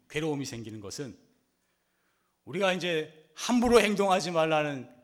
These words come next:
신호와 같은 것이에요. 때로는 <clears throat>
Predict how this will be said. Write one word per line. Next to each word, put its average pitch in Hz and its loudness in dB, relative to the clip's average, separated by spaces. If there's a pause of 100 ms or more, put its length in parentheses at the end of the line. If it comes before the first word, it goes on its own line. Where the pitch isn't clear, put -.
(420)
신호와 233 2
같은 113 -8
것이에요. 98 -10 (1400)
때로는 220 0 (680)
<clears throat> 240 -10